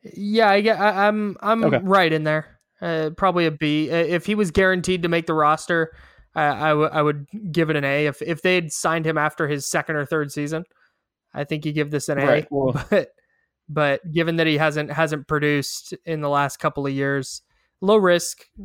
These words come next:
Speaker 1: Uh, if he, if he comes out and is a really good player in this offense, then you can
Speaker 2: Right.
Speaker 1: bump
Speaker 2: And
Speaker 1: that grade
Speaker 2: so,
Speaker 1: up some.
Speaker 2: I mean, another thing that's worth pointing out, like,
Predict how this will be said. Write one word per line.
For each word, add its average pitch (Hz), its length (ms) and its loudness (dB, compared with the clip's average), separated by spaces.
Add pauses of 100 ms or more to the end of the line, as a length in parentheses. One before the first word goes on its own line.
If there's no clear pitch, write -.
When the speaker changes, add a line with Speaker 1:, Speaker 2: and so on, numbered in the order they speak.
(100)
Speaker 1:
Uh, 143 320 -4
if 143 100 -8
he, 160 280 0
if 156 100 -6
he 165 80 -2
comes 160 260 -2
out 147 220 2
and 147 80 -2
is 143 140 -4
a 139 280 -2 (960)
really 151 300 0
good 143 180 -2
player 147 240 2
in 143 100 0
this 139 120 -6
offense, 143 480 0
then 151 120 -2
you 156 80 4
can 127 80 4
Speaker 2:
Right. 135 100 -6
Speaker 1:
bump 135 160 -2
Speaker 2:
And 170 160 4
Speaker 1:
that - 20 -2
grade - 60 0
Speaker 2:
so, 175 200 8
Speaker 1:
up 147 60 2
some. 156 100 2
Speaker 2:
I 156 40 6
mean, 147 320 4
another 151 320 6
thing 139 160 0
that's 127 160 -2
worth 127 180 0
pointing 117 300 0
out, 113 240 2
like, 120 240 -2